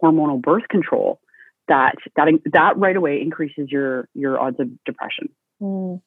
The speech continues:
Speaker 1: So just for example, so, like, just little, so if you fill out our intake form, we're calling it the,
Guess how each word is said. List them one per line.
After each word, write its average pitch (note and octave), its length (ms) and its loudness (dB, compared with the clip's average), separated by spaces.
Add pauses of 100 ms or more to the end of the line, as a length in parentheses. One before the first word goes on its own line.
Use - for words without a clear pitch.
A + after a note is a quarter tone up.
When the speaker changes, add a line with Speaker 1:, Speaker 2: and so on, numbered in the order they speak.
Speaker 1:
So F#3+ 100 6
just F#3+ 200 2
for F#3+ 100 2
example, C#3+ 360 -2
so, F#3+ 80 6
like, F3 220 4
just A3 200 0
little, G3 280 6 (300)
so G#3+ 60 8
if F#3 120 2
you G3+ 160 0
fill B3 120 6
out B3+ 180 4 (140)
our E3 180 2
intake G#3 400 0
form, D3 300 0
we're D3 100 0
calling D#3 220 0
it C#3+ 120 -2
the, C3+ 320 0